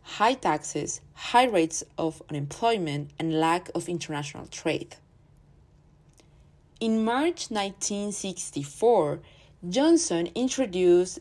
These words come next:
the Office of Economic Opportunity and the Economic Opportunity Act,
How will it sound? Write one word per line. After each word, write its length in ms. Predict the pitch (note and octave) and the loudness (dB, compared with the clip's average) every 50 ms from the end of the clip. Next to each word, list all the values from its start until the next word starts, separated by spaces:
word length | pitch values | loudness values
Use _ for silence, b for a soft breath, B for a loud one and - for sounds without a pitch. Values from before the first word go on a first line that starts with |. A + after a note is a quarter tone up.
| - D#3 | -8 0
the 240 | D#3+ F3 F3 E3+ - - | 4 4 4 4 2 0
Office 600 | D#3+ E3+ F3 F3 F3 - - D3+ D3 D3+ D3 - - - | 0 0 0 0 -2 -4 -4 -4 -4 -4 -6 -8 -8 -8
of 160 | D#3 C#3+ - | -10 -4 -4
Economic 480 | - E3 - - D#3+ D#3 E3 E3+ E3 - | -4 -4 -2 -2 -2 -2 0 0 -2 -2
Opportunity 840 | D#3 D3+ E3+ D#3 D3+ D#3 - A3 A#3 B3 A3 D#3+ D3 D3 C#3+ - - - | -2 0 0 -2 -2 -2 -4 -4 -2 -2 -2 -2 -2 -2 -4 -6 -6 -4
and 160 | E3 E3+ E3+ | -2 -2 2
the 120 | D#3+ E3+ D#3+ | 6 6 6
Economic 480 | D#3 D3+ - D#3+ D#3+ D3+ D#3+ D#3+ D3+ | 6 6 2 -4 -6 -6 -6 -6 -4
Opportunity 640 | D#3+ D#3 D#3 D#3+ D3 - - D3+ D3 C#3+ D3 E3+ - - | -4 -2 -2 -2 -2 -4 -6 -6 -4 -4 -6 -8 -6 -2
Act, 420 | - C4+ A#3+ - - - - - | 0 0 0 0 -4 -8 -16 -20